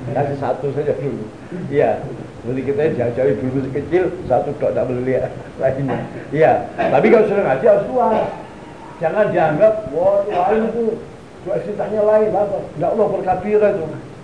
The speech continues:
Itu Allah ba'id bain, bain wa bain Allah. Wah, itu golongan bukan ahli sunnah itu. Nah, itu kelirunya di situ. Jangan begitu. Jadi, <clears throat> boleh saja. Maka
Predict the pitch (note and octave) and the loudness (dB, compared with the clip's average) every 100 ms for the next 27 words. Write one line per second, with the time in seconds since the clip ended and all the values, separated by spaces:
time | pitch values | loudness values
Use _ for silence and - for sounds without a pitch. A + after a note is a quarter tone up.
0 | - - - - - - F3 F3+ F#3 G3 | -18 -18 -18 -18 -18 -6 -2 2 4 4
1 | F3 D#3+ - - D#3+ E3 - - D3+ - | 6 2 2 0 0 0 -4 -6 -8 -8
2 | - E3+ E3+ D3 D3+ - - A2 A2 B2 | -4 0 0 0 0 0 -2 -4 -2 2
3 | F3 G#3 C#3+ D#3 F3 C3 D3+ C3 C3 E3+ | 2 2 2 2 2 2 0 0 -6 -4
4 | E3+ E3+ D3+ C#3 - B2+ - - G2 G2+ | -2 -2 -2 -4 -8 -8 -8 -8 -4 -2
5 | C#3+ F3 D#3+ D#3 E3 E3+ D3 A#2+ B2 F#2+ | 0 0 -2 -2 0 0 0 -2 -8 -8
6 | - - - - - G2 A#2 - C#3+ C#3+ | -14 -16 -18 -16 -10 -6 -6 -6 -8 -8
7 | G2 - - - - - - - - - | -12 -14 -14 -14 -14 -16 -18 -18 -18 -20
8 | - - - - - - - - - - | -18 -18 -18 -18 -18 -18 -18 -18 -18 -18
9 | - - - - - - - - A#2 C3 | -18 -18 -18 -18 -18 -18 -18 -8 -4 4
10 | A#3 B3+ B3+ - G3+ C3+ - - D#3+ F3+ | 4 4 2 4 4 4 -4 -2 0 2
11 | G3 D#3+ C#3 A2+ A2+ | 2 0 -2 -8 0